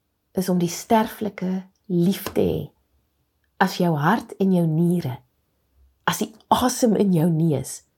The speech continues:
as die kern van jou tong. En wanneer dit tyd is om die geliefde liggaam te laat gaan, dit te laat gaan.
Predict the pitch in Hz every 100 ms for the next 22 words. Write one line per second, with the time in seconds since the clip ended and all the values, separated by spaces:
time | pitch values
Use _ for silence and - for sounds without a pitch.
0 | _ _ _ _ - 220 - 226 - 226
1 | 226 233 220 220 196 151 - 180 156 156
2 | _ _ _ _ _ _ _ _ _ _
3 | _ _ _ 185 208 262 - _ _ _
4 | _ _ _ _ - 208 254 262 - 277
5 | 277 - 254 - 202 190 - 175 208 -
6 | 262 220 196 - 202 185 185 202 185 -
7 | - 233 190 185 - _ _ _ _ _
8 | _ _ _ _ _ _ - 220 226 240
9 | 226 - - 254 -